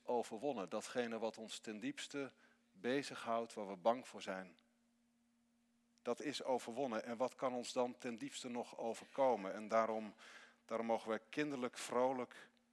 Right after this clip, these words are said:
in deze wereld leven. Daar is hij toe gekomen. Dat is het eerste punt, gemeente, wat ik met u wilde delen uit dit prachtige hoofdstuk.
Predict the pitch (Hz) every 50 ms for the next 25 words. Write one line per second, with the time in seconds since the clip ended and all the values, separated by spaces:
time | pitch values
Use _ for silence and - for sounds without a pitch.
0 | _ _ _ _ _ _ _ _ _ _ _ _ - 110 107 113 107 101 - 98
1 | 104 117 120 117 117 110 - - - 87 92 104 101 95 87 - 92 85 107 107
2 | 113 113 - - 110 107 104 - 110 101 90 - - - - 113 107 101 - -
3 | - - - _ _ _ _ _ _ _ _ _ _ _ _ _ _ _ _ _
4 | _ _ _ _ _ _ _ _ _ _ - - 110 - 113 147 135 123 - -
5 | 131 120 104 - _ _ _ - 139 127 113 - - - 113 113 104 - - 104
6 | 110 104 - 101 - - - - - - - - - - - - _ _ _ _
7 | _ 107 - 120 117 104 110 107 104 95 104 95 90 - _ _ _ _ - -
8 | 117 117 123 120 107 90 87 82 87 98 98 - - 101 98 - - - - -
9 | - _ - _ _ _ _ _ _ _ _ _ - 139 131 - - 127 - 110
10 | 101 95 117 113 - - - - - - -